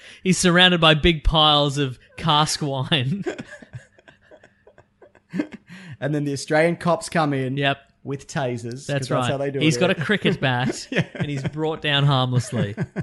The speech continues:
Speaker 2: Uh, what else have we got here? Uh, September, we've got Goosebumps, the movie sequel.
Speaker 1: Okay.
Speaker 2: Have you seen the original one?
Speaker 1: No.
Speaker 2: That's all right. And then we've got that Robin Hood reboot where he's got the eyeliner.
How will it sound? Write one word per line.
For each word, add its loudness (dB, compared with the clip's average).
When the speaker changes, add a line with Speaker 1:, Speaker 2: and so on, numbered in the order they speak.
Speaker 2:
Uh, 4
what 0
else 0
have -4
we -2
got -2
here? -4
Uh, 4
September, 2
we've 2
got -2
Goosebumps, 0
the -4
movie 0
sequel. -2
Speaker 1:
Okay. -2
Speaker 2:
Have -10
you -4
seen 0
the 2
original -2
one? -2
Speaker 1:
No. 0
Speaker 2:
That's -2
all 0
right. -6
And 2
then 4
we've 0
got 0
that -4
Robin 0
Hood -2
reboot -8
where -4
he's -4
got -6
the -10
eyeliner. -4